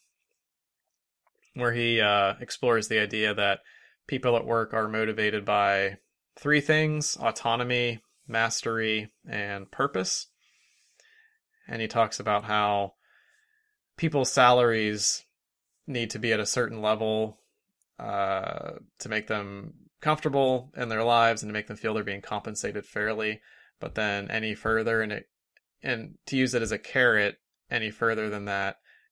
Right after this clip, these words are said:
tends to inhibit creativity and inhibit performance sometimes.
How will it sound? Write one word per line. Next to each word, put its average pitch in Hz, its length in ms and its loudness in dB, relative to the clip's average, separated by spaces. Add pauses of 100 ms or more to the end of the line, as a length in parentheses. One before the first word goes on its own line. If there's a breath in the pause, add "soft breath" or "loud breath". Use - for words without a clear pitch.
tends 101 340 -6
to 101 460 -2
inhibit 104 440 -6
creativity 101 680 -6
and 101 80 -10
inhibit 104 340 -8
performance - 560 -10
sometimes. - 640 -14